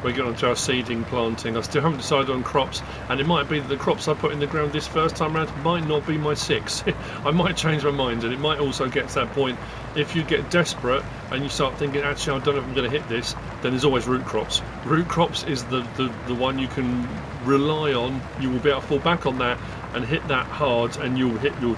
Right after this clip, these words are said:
your targets no problem at all on here if you go root crop. Um, you can set yourself a target and say, "Okay, this is what's been set down by Farmer Bob." I, I could decide myself one of the six can be root crop, or two of the six can be root crop, but the others can't be. That's entirely up to you.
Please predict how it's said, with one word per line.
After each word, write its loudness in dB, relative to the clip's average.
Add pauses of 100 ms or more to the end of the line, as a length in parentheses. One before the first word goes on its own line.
(140)
your 0
targets 0
no 4
problem 0
at -2
all 2
on 2
here 0 (300)
if -4
you -2
go 4
root 2
crop. -4 (500)
Um, 0
you 4
can 2
set 0
yourself 2
a -4
target 2
and 0
say, 2
"Okay, 2 (160)
this -2
is -2
what's 2
been -4
set -2
down 2
by -2
Farmer 0
Bob." 2 (380)
I, 2 (120)
I 4
could 0
decide 0
myself 0 (500)
one 6
of 4
the -4
six 0
can -4
be -2
root 0
crop, 0
or 4
two 4
of 4
the -2
six -4
can -6
be -2
root 0
crop, 2
but -2
the 2
others -2
can't 0
be. -6 (100)
That's 2
entirely 0
up -2
to -6
you. 0